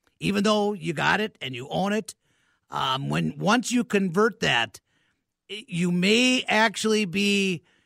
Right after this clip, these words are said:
in violation of copyright laws. So watch that. Be a little cautious. And thank you for the call. I hope that helps.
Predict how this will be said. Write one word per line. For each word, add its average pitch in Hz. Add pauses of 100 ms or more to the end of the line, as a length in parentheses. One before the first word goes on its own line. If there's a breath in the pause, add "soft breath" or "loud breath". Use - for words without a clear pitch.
(240)
in 175
violation 196
of 151
copyright 113
laws. 104
So 160
watch 143
that. - (460)
Be 180
a 202
little 202
cautious. - (160)
And 156
thank 208
you 226
for 214
the 196
call. 190
I 131
hope 165
that 165
helps. -